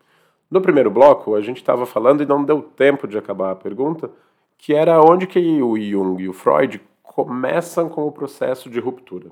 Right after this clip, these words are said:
né? Que é o que que acontece com essa visão que o Jung tinha da libido, que é diferente da de Freud, e como que a partir daí, então, a relação deles começa a mudar e o Jung passa, então, a se separar teoricamente do Freud.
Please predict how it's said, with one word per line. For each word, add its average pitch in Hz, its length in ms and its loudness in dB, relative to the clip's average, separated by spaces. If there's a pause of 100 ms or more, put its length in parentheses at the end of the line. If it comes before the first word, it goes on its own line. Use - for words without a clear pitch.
(100)
né? 117 280 -14
Que 101 200 -10
é 107 200 -4 (560)
o - 20 -20
que 143 80 -18
que 147 60 -14
acontece 127 480 -2
com - 80 -12
essa 104 160 -8
visão 95 360 -6
que 95 160 -16
o 92 40 -10
Jung 92 300 -8
tinha 95 360 -6
da 90 140 -12
libido, 110 420 -8
que - 140 -6
é 101 40 0
diferente 90 560 -8
da 90 60 -12
de 95 140 -14
Freud, 139 360 -4
e 143 40 -10
como 131 320 -2
que - 100 -8
a 123 40 -6
partir 120 280 -6
daí, 117 260 -6
então, 113 460 -2 (380)
a 113 80 2
relação 110 400 -2
deles 98 200 -4
começa 95 360 -8
a - 20 -8
mudar 123 300 -2
e 156 60 0
o 143 60 -2
Jung 135 220 -2
passa, 131 260 -8
então, 113 380 -8
a 113 160 -6
se - 180 -16
separar 110 500 -4
teoricamente 104 840 0
do 127 120 -10
Freud. 87 440 -14